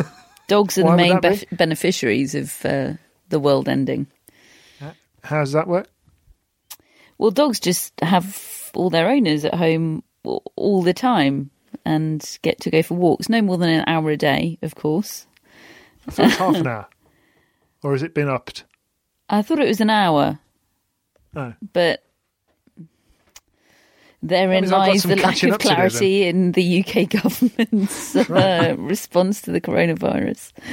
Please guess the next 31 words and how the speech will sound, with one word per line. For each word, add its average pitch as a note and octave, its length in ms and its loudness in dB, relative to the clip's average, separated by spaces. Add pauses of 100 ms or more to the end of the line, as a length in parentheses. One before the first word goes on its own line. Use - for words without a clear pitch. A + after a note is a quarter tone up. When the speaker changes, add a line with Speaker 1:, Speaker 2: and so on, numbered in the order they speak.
(460)
Speaker 1:
Ah. D3 220 -2
Speaker 2:
Ah. G3 800 0 (800)
Speaker 1:
So A3 180 -2
we're, G#3 160 0
we're, G#3 240 -2
we're G3 100 0
back, A3 300 -4
everybody, D3 560 0
uh, D#3+ 220 -2
for E3+ 260 -4
another E3+ 600 -2 (100)
listener D3+ 380 -4
question C#3 520 -4
special C3+ 440 -4
because B2+ 300 -4
we C3 140 -2
felt D3+ 420 -6
that D3 200 -4
the C#3 60 -6
previous D#3+ 600 -4
one C3 420 -2 (1080)
didn't B3+ 280 -4
really G3 320 -4 (160)
go F#3+ 240 0
so - 180 -2
well D3 320 0
in E3+ 160 0
terms D3+ 380 -2
of D#3 180 -4 (100)
our C3 220 0
production. D3 720 -4